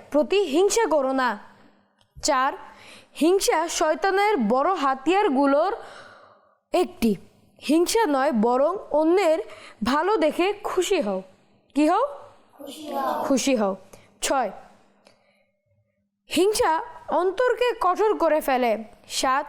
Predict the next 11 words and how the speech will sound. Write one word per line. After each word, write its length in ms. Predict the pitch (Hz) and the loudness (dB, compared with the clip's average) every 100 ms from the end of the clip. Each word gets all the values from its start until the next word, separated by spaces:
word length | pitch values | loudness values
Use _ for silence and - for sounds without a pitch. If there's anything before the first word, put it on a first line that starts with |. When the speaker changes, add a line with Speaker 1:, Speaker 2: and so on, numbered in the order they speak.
| - - - | -10 -14 0
Speaker 1:
হিংসা 380 | 311 339 392 285 | 2 2 0 0
বান্দাকে 540 | 208 254 311 370 - | 0 0 0 0 0
আল্লাহর 560 | 277 254 269 311 349 302 | -2 0 0 0 0 2
নৈকট্য 600 | 262 262 320 349 - 285 | 2 0 0 -2 0 0
থেকে 400 | 311 247 311 392 - - - 220 | 0 0 0 -2 -6 -20 -4 2
দূরে 220 | 311 403 | 2 2
সরিয়ে 360 | - 320 277 | 0 2 2
দেয়। 260 | 220 226 202 - - _ _ _ _ _ _ - | 2 0 -2 -8 -20 _ _ _ _ _ _ -2
আট, 300 | 285 247 - - - - - | 0 0 -4 -14 -20 -20 -4
হিংসা 460 | 254 269 277 330 370 | 0 2 2 2 0
পরস্পরের 840 | 381 277 320 403 - 320 269 311 | 0 0 0 0 0 0 2 0